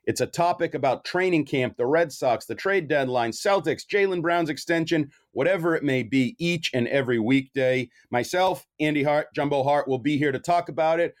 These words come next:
When he's not on vacation, Nick Fitzy Stevens may be here.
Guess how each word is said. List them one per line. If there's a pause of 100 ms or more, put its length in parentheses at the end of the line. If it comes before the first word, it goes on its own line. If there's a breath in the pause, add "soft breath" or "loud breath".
When
he's
not
on
vacation,
Nick
Fitzy
Stevens
may
be
here.